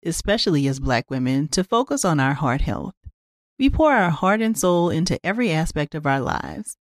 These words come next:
but often our own health takes a back seat. That's where Release the Pressure comes in. It's all about us. Black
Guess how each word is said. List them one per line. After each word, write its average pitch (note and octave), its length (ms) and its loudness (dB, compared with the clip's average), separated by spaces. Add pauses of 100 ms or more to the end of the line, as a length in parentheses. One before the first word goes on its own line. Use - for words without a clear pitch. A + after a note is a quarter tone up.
(280)
but A#3+ 160 -2
often C4+ 380 2
our D#3 180 2
own C4 240 2
health C#3 280 -2
takes - 280 -4
a C#3+ 40 0
back B2+ 300 -4
seat. - 400 -12 (400)
That's B3 200 0
where G3+ 200 2
Release D#3 380 0
the B3 100 -4
Pressure D#3+ 400 -2
comes D3 320 -4
in. - 300 -6 (540)
It's - 200 -4
all D3 180 2
about D3 300 0
us. - 380 -8 (320)
Black F3+ 220 2